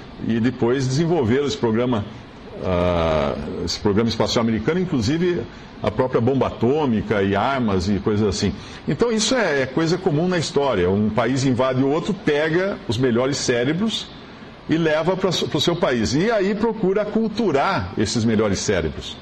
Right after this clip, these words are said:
Procura fazer com que eles, então, entrem no esquema do país invasor.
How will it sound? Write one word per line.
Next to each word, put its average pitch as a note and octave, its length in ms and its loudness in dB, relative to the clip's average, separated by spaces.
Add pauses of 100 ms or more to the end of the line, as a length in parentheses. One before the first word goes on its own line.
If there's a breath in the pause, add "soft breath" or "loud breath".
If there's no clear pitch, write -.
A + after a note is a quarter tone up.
(680 loud breath)
Procura D#3+ 380 0
fazer E3 380 0
com F3+ 120 2
que F3 140 -2
eles, E3+ 400 2
então, D3+ 420 2 (320 loud breath)
entrem G#3+ 720 0 (380)
no D3 160 2
esquema E3+ 640 0 (300)
do B2+ 100 2
país C3 400 0
invasor. D3 520 2